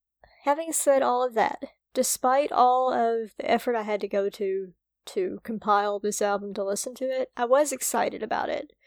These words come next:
Because from the brief amount of research that I did before I listened, I knew that Jerry Butler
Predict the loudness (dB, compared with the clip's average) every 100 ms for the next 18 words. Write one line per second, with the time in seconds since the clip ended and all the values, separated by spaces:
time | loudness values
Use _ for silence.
0 | _ _ _ _ _ _ -6 -4 0 0
1 | -2 -6 -10 -12 -6 -6 -6 0 0 0
2 | -4 -6 -4 -4 -4 -4 -2 -2 -2 -4
3 | -2 0 0 2 0 -2 -6 -2 2 2
4 | 0 -2 -6 -8 -10 -16 _ _ _ _
5 | _ 0 2 4 4 4 4 0 0 -2
6 | 0 0 -2 -4 -2 -4 -4